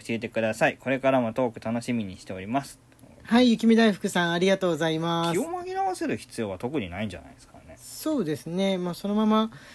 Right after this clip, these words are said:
Speaker 2: あのー、それこそさっきのヌーさんみたいに、いたしてですね、一人で。
Speaker 1: うん。
Speaker 2: そうするともう頭の中が賢者になりますから、人間っていうのは。まあ、比較的紛らわせも何もなくなるんじゃないかとは思うんですけれども、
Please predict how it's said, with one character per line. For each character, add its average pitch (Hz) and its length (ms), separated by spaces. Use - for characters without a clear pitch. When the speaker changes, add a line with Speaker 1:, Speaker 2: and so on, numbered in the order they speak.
Speaker 2:
あ 202 80
の 190 540
ー、 - 20
そ - 140
れ 214 80
こ 214 100
そ 185 80
さ - 120
っ - 20
き - 100
の 170 120
ヌ 208 100
ー 202 80
さ 151 160
ん 147 80
み 139 80
た 135 160
い 123 100
に、 120 320
い 208 120
た 220 120
し - 120
て 151 100
で 113 140
す - 100
ね、 214 80
一 185 240
人 139 140
で。 151 100
Speaker 1:
う 110 120
ん。 92 140
Speaker 2:
そ - 140
う - 20
す - 80
る - 40
と 320 60
も 302 220
う 185 40
頭 214 280
の 220 60
中 226 200
が 156 120
賢 196 280
者 147 100
に 131 120
な 131 80
り 131 80
ま 131 100
す - 140
か 120 100
ら、 131 280
人 139 240
間 127 100
っ - 20
て 127 180
い 135 60
う 131 40
の 123 120
は。 117 80
ま - 560
あ、 - 20
比 - 80
較 254 120
的 226 420
紛 214 220
ら 247 60
わ 233 60
せ 202 120
も 190 80
何 220 240
も 143 120
な 135 140
く 147 140
な 135 100
る 135 120
ん 131 40
じ 123 80
ゃ 131 40
な 131 60
い 123 60
か 131 100
と 131 100
は 127 80
思 226 180
う 254 40
ん 214 60
で 170 140
す - 100
け 165 80
れ 160 80
ど 180 80
も、 214 220